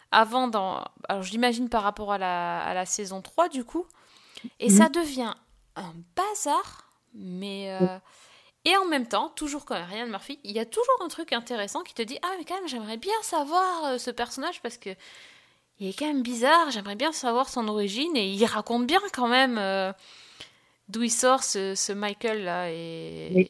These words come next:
Speaker 1: et voilà, enfin, c'est, il y a, il y a des choses, euh, voilà, le, le, le côté un peu, euh, Harry Potter à l'école de Satan,
Speaker 2: C'est
Speaker 1: là,
Speaker 2: ça.
Speaker 1: c'est pas mal.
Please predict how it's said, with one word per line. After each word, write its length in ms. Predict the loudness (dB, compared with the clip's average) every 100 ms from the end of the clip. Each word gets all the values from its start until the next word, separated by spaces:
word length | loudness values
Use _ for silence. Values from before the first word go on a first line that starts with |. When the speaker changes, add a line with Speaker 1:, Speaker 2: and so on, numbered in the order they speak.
| 0 -18
Speaker 1:
et 80 | 0
voilà, 180 | 4 4
enfin, 220 | 2 -2 -4
c'est, 300 | -4 -6 -8 -14 -20 -20 -16
il 140 | -6 4
y 60 |
a, 60 | 4
il 100 | 4 2
y 40 |
a 40 |
des 140 | 2 2
choses, 500 | 4 6 6 4 0
euh, 560 | 0 2 0 0 -2 -4 -12 -20 -20 _
voilà, 240 | -2 2 2
le, 240 | 2 0 -2 -8
le, 280 | -8 -6 -2
le 100 | -2
côté 280 | 0 0 4
un 160 | 4 4
peu, 380 | 0 2 4 4
euh, 260 | 2 0 2
Harry 240 | 4 4
Potter 280 | 2 4 6 8
à 340 | 10 10 8
l'école 320 | 6 4 2 2
de 80 |
Satan, 300 | 4 4 6 6
Speaker 2:
C'est 80 |
Speaker 1:
là, 140 | 8 8
Speaker 2:
ça. 80 | 6
Speaker 1:
c'est 100 | 6
pas 140 | 6
mal. 200 | 8